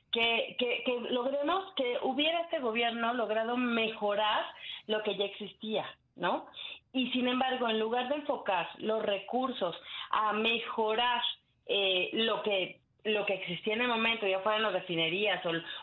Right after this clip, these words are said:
o el proceso de exploración, pues se dedicaron a generar, eh, nuevas vertientes como, como Dos Bocas, aunque fue más un presupuesto de Sener que de Pemex, al final es una cosa que va a tener,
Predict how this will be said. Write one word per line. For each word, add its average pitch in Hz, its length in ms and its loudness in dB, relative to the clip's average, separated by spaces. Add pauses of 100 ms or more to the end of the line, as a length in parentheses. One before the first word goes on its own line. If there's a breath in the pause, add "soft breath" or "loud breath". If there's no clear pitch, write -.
o - 100 2
el 190 100 -2
proceso 190 320 -2
de 226 80 -2
exploración, 220 720 -2 (240 loud breath)
pues 214 140 -4
se 233 40 0
dedicaron 220 540 2
a - 60 -2
generar, 190 540 2 (340 loud breath)
eh, 196 220 2
nuevas 254 280 0
vertientes 226 460 0
como, 180 580 0 (680)
como 202 200 2
Dos 208 140 0
Bocas, 277 280 0
aunque 156 260 -2
fue 214 680 2
más 214 360 0
un 202 180 0
presupuesto 208 640 -2
de 202 260 0
Sener 214 360 0
que 220 100 2
de 226 100 0
Pemex, 240 320 0 (380 loud breath)
al 190 240 2
final 254 360 2
es 247 140 -4
una 220 180 0
cosa 208 280 -2
que 180 120 -2
va 180 140 2
a 180 80 -4
tener, 175 320 0